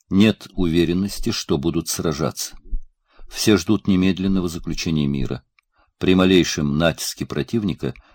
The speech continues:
могут бросить позиции без сопротивления, офицеры же как в плену у своих солдат. И в чём же он видел выход? Послать корпус в резерв и дать ему продолжительный отдых.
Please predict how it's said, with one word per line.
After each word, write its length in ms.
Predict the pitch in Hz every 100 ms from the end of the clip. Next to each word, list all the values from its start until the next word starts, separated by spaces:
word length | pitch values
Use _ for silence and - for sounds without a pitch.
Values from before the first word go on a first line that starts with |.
| _
могут 360 | 85 95 87 76
бросить 580 | 71 78 98 - - -
позиции 560 | 78 80 80 - 78
без 240 | 64 80 -
сопротивления, 880 | - - - 69 71 104 120 120 - _ - - - _
офицеры 560 | 85 - - - 135
же 140 | 113 110
как 240 | - 107
в 140 | - -
плену 340 | 80 73 87
у 40 |
своих 360 | 90 - 69 69
солдат. 480 | - 60 - - - _ _ _ _ _ _ _ _ _ _ _ _ _
И 120 | 98
в 60 | -
чём 180 | 131 120
же 140 | 95
он 100 | 80
видел 280 | 78 71 73
выход? 440 | 67 78 - - - - - - 196 175 - - _ _ _ _
Послать 480 | - 104 120 147 -
корпус 560 | - 127 127 131 - -
в 140 | 76 80
резерв 680 | 78 65 92 127 - - _ _ _
и 120 | 71
дать 300 | - 87 -
ему 160 | 107
продолжительный 840 | 98 90 78 67 82 82 80 82 -
отдых. 560 | 76 69 - - -